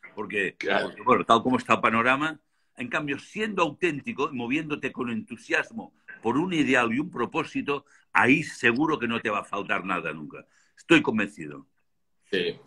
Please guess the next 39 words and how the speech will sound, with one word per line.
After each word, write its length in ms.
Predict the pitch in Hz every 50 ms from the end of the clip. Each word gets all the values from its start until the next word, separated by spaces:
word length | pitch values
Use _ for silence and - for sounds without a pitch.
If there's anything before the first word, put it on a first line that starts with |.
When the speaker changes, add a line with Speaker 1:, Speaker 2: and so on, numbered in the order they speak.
| _ _ _ _ _ _ _
Speaker 2:
sí, 240 | - 92 90 87 - - - -
yo, 100 | 101 110
yo 120 | 107 110 107
estoy 160 | - 110 104
completamente 500 | 80 82 87 92 82 85 85 82 82 82
de 60 | 80
acuerdo. 500 | 76 80 87 92 92 98 98 92 - - - - - - - - _ -
Y 320 | 95 90 87 85 85 78 73 - _ _ _ _ _ _ -
nada, 340 | 90 85 76 71 71 69 -
es, 200 | - - - - -
es, 400 | - - - - - - - - _ _ _ - - - _
es, 260 | - - - - - - - - -
es 100 | - -
muy 100 | 104 104
tangible 400 | 95 98 92 92 - 110 101 90
lo 120 | 82 82 76
que, 160 | 76 76 73 73
lo 120 | 80 -
que 80 | 78 76
decís. 420 | 71 69 - 71 65 - - - _ _ _ - - - - - - - - - _ -
Bueno, 180 | 107 107 104
estamos 280 | - - 143 175 175 -
un 80 | 127
poco 220 | 127 139 143 151 -
en 60 | -
el 80 | - -
tema 220 | 113 - 139 135
de 80 | 120 107
educación. 720 | 98 95 92 92 - - - - 120 110 92 90 - - -
Desde 260 | - 85 85 92 87
Cohouse 340 | - - - - 131 135 135 113
Global, 480 | 104 104 107 117 113 110 110 107 - -
la 80 | 92 87
educación 540 | 85 85 - 80 - - - 117 117 117 107
es, 260 | 107 - - - -
es 100 | - -
uno 120 | 101 95 92
de 60 | 92
nuestros 340 | 87 82 - - - 87